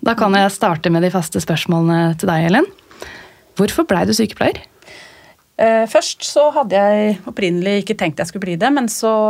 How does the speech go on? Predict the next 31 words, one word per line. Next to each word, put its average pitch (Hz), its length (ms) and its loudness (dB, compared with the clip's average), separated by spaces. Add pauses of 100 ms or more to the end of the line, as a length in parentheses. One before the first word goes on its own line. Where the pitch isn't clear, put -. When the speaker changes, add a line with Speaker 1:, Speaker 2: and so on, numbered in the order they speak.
Speaker 2:
er 202 260 2
jeg 214 80 0
veldig 214 200 0
interessert 185 400 -6
i 170 40 -16
pedagogikk, 202 600 -2 (160)
eh, 220 380 0 (100)
og 190 640 0
opplæring, 208 420 -4
og 208 80 -8
så 226 140 0
hadde 190 120 0
jeg 190 80 -6
ikke 208 120 -4
lyst 180 120 -10
til 202 80 -4
å 208 60 -2
jobbe 180 160 -6
i 170 60 -10
skolevesenet, 185 760 -6
og 208 80 -8
så 196 100 -12
tenkte 170 300 -8
jeg - 80 -6
at, - 160 -14
eh, - 220 -8 (240)
ja, - 80 0 (420)
det 226 160 0
ville 214 140 -6
være 202 200 -4
spennende, - 360 -4